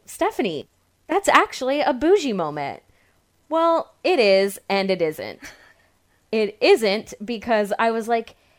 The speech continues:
Speaker 1: "Hey, um, I don't wanna do as many units this time because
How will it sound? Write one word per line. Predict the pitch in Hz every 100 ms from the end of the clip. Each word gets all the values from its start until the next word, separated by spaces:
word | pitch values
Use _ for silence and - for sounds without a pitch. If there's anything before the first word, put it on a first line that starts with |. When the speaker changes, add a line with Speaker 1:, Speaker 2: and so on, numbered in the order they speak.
| _
Speaker 1:
"Hey, | - 453 415 269 - -
um, | 302 302 294 294 - _ -
I | 370
don't | 539 494
wanna | 392
do | 330 320
as | 320
many | 277 320 294
units | 214 254 294 330 -
this | - 349 -
time | - 359 349 359 370 381 - - _ _
because | 311 294 - 302 285 277 277 254